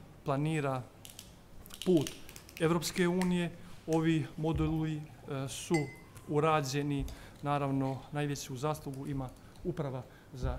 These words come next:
ljudske resurse, koji će, naravno, u detalji i objasniti i, e, vama i cjelokupnoj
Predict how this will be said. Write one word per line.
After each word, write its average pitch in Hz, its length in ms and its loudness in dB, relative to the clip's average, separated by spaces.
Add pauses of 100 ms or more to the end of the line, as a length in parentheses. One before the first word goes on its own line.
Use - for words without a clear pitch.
ljudske 165 340 -2
resurse, 160 480 -4
koji 143 240 -4
će, 135 220 -4
naravno, 135 400 -2 (300)
u 151 80 -2
detalji 139 500 0 (340)
i 156 100 2
objasniti 147 800 0 (260)
i, 151 160 0 (160)
e, 147 60 -2 (920)
vama 151 400 2
i 147 80 -2
cjelokupnoj 147 600 -4